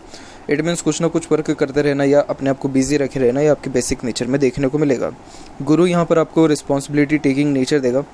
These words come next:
जिसके कारण कभी भी जीवन में जिम्मेदारियों से आप पीछे नहीं हटेंगे, जिम्मेदारियाँ अच्छी खासी उठाएंगे। और third finger यानी ये sun की finger आपको risk taker बनाएगा, जिसके कारण life में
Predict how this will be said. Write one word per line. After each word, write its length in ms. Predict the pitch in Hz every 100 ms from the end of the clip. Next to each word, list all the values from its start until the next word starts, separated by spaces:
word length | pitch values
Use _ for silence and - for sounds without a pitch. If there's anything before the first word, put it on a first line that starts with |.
| 123
जिसके 280 | 127 151
कारण 200 | 139 143
कभी 220 | 139 135 139
भी 180 | 143 139
जीवन 240 | 131 135
में 100 | 135
जिम्मेदारियों 540 | 127 131 123 120 135
से 160 | 135 135
आप 100 | 127
पीछे 300 | 123 113 131 123 - - - 117
नहीं 260 | 120 151
हटेंगे, 360 | 143 - 135 143
जिम्मेदारियाँ 540 | 131 127 123 120 139
अच्छी 160 | 127 139
खासी 240 | 135 120
उठाएंगे। 360 | 123 117 123 151 - - - -
और 220 | 143 139 - 165
third 120 | 165
finger 300 | 160 156 156
यानी 220 | 147 151 - - - -
ये 100 | 127
sun 240 | - 151
की 100 | 151
finger 320 | 156 139 151
आपको 340 | 147 - 160 160 - - -
risk 300 | 139 156 -
taker 320 | 160 147 143 139
बनाएगा, 380 | 127 110 110 - -
जिसके 260 | 123 147
कारण 240 | 139 143 139
life 240 | 135 139
में 120 | 160